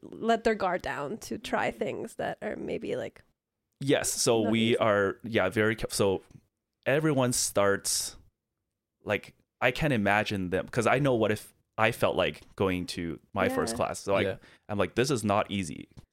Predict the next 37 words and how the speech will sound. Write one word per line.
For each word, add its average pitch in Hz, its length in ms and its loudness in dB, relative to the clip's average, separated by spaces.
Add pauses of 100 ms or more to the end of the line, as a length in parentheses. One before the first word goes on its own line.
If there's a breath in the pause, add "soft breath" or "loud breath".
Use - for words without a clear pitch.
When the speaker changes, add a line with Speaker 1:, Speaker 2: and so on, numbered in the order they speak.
(380)
Speaker 2:
And 101 180 2
for 107 240 0
someone 127 360 2
to, 113 100 -2
like, 87 300 0 (280)
a 95 80 -2
girl, 95 420 2
it - 100 -6
doesn't 107 200 2
Speaker 1:
Mm-hmm. - 20 2
Speaker 2:
matter 92 200 2
who, 92 280 2 (300 loud breath)
uh, 82 280 2
Speaker 1:
Mm-hmm. 64 80 2
Speaker 2:
or 90 100 2
a 87 60 0
guy, 82 300 2 (360 loud breath)
to 101 120 0
have 101 200 2
the 113 80 -2
guts - 440 -2
to 131 120 -8
go 131 300 0
to 135 140 -6
their 127 140 2
first 123 300 0
pole 127 140 2
class, 135 260 0
I 85 80 2
think 101 160 -4
it's 90 160 -4
very 95 440 2
intimidating. 92 520 -4 (160 loud breath)
Speaker 1:
Mm. 247 280 -8
Speaker 2:
So 101 440 2 (640)
we 113 220 0
designed 104 580 0